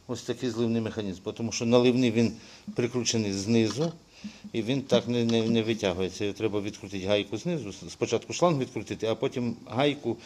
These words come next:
і витягується наливний. Він регулюється по висоті, по літражу, там,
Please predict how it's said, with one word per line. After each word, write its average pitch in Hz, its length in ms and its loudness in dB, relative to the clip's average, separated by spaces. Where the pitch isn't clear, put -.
і 117 100 0
витягується 113 800 2
наливний. 110 560 2
Він 165 180 4
регулюється 123 600 6
по 120 140 0
висоті, 131 460 2
по 120 500 4
літражу, 123 540 2
там, 117 240 2